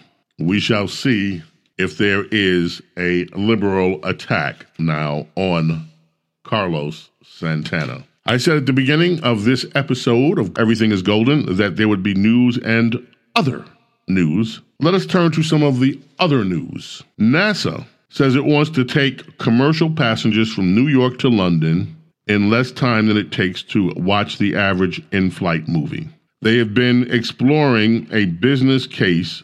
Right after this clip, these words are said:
for a new supersonic passenger airplane.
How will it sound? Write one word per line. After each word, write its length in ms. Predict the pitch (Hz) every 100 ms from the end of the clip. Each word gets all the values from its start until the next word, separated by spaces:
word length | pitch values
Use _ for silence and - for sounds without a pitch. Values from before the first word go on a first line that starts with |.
| _
for 400 | _ 107 107 113
a 180 | 107 104
new 240 | 98 110
supersonic 880 | 110 - 123 123 120 120 98 98 95 - -
passenger 600 | 107 95 98 85 92 85 -
airplane. 520 | 104 87 80 69 55